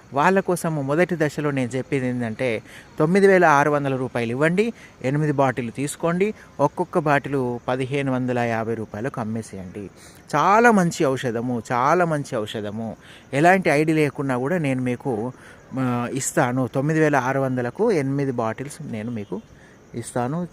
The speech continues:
చాలా మంచి, ఆ, జ్యూస్ అన్నమాట. ఆ, so ఇది ఎలా వాడాలి అని అంటే, పొద్దున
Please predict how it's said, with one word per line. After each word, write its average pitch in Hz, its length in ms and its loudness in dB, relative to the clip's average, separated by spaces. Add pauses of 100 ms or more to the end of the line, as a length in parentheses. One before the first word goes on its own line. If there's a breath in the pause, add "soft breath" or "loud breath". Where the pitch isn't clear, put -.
చాలా 123 360 0
మంచి, 127 580 -6 (240)
ఆ, 104 380 -10 (600 loud breath)
జ్యూస్ 120 280 -4
అన్నమాట. 117 400 -4 (440)
ఆ, 110 480 -8 (140)
so 127 240 2
ఇది 131 440 -4 (520 loud breath)
ఎలా 151 200 4
వాడాలి 147 380 6
అని 135 100 2
అంటే, 131 240 -4
పొద్దున 139 600 -2